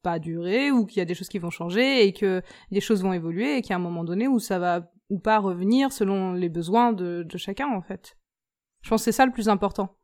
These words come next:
C'est juste accepter qu'il y a des moments où, bah non, c'est pas là, ou c'est moins là, et, euh, et, et puis du coup, euh, voir comment, si on a envie que ça revienne, comment ça peut revenir, euh,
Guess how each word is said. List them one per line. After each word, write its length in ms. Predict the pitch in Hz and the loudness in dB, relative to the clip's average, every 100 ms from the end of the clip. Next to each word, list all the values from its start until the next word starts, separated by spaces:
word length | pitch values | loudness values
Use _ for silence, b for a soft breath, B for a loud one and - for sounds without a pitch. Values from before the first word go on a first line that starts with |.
| _ _ | _ _
C'est 160 | - 226 | -2 2
juste 240 | 214 254 - | 4 2 2
accepter 520 | 240 226 240 202 285 | 0 2 -2 2 0
qu'il 160 | 269 247 | 2 2
y 80 | 208 | 4
a 40 | |
des 100 | 202 | 6
moments 300 | 202 196 247 | 4 4 4
où, 140 | 262 | 4
bah 180 | 202 190 | 4 4
non, 160 | 185 - | 4 0
c'est 140 | - | 0
pas 160 | 190 190 | 0 4
là, 260 | 202 302 - | 4 2 -2
ou 100 | 214 | -4
c'est 180 | 202 190 | -2 0
moins 200 | 190 175 | 0 2
là, 240 | 196 247 294 b _ | 2 2 0 b _
et, 380 | - 196 233 226 | 0 2 4 2
euh, 560 | 196 180 175 170 175 - | 2 0 0 -2 -4 -4
et, 440 | - 175 175 190 - - | -2 0 -2 -6 -10 -8
et 60 | 190 | -6
puis 200 | - 185 | -6 -8
du 160 | 170 | -8
coup, 260 | - 220 220 | -8 -6 -4
euh, 340 | 185 170 170 180 _ _ _ - | -2 -4 -6 -10 _ _ _ -12
voir 400 | 180 190 220 220 | -2 4 6 4
comment, 320 | - 202 208 | 2 4 4
si 160 | 214 - | 2 2
on 80 | 208 | 2
a 40 | |
envie 140 | 196 | 2
que 60 | 196 | 0
ça 140 | - | 0
revienne, 260 | 185 185 233 | 2 2 2
comment 300 | - 208 214 | 2 2 2
ça 160 | - 185 | 0 -4
peut 100 | 190 | -4
revenir, 520 | 175 170 180 208 220 | -4 -2 -2 -2 -4
euh, 260 | 175 175 | -6 -6